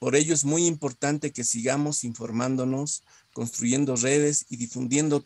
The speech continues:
todo el conocimiento adquirido. Así podremos impulsar y desarrollar la consulta libre, previa e informada,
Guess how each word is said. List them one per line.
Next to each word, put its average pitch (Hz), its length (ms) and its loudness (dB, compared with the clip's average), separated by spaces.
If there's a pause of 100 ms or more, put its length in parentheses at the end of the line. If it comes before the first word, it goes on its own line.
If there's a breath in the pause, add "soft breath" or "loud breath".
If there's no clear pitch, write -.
(100)
todo 170 240 0
el 143 100 -2
conocimiento 117 680 -4
adquirido. 107 560 -10 (760 soft breath)
Así - 200 2
podremos 165 520 4
impulsar 131 540 2
y 143 80 6
desarrollar 120 560 0
la 131 140 -2
consulta 120 580 -4
libre, 131 400 0
previa 127 400 -4
e 120 40 -4
informada, 120 600 -4